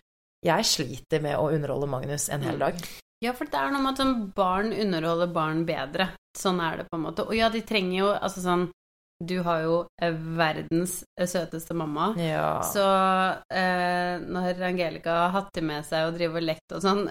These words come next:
Speaker 2: eh, Noel var jo med, eh, Magnus og Angelica i går. Da regnet det litt, og Angelica hadde planlagt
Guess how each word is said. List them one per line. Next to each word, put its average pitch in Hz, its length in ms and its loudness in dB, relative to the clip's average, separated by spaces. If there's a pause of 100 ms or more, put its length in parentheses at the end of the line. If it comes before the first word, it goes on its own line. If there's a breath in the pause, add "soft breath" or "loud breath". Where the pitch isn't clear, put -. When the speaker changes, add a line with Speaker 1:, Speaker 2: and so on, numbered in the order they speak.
Speaker 2:
eh, 185 440 2 (600)
Noel 190 440 0
var 180 200 4
jo 180 80 4
med, 175 540 0 (100)
eh, 180 140 0
Magnus 165 460 0
og 185 120 0
Angelica 170 560 -2
i 170 140 2
går. 170 320 0 (760)
Da 196 160 4
regnet 170 400 2
det 170 80 -4
litt, 262 300 0
og 196 840 4
Angelica 190 380 0
hadde 190 180 -4
planlagt 165 380 2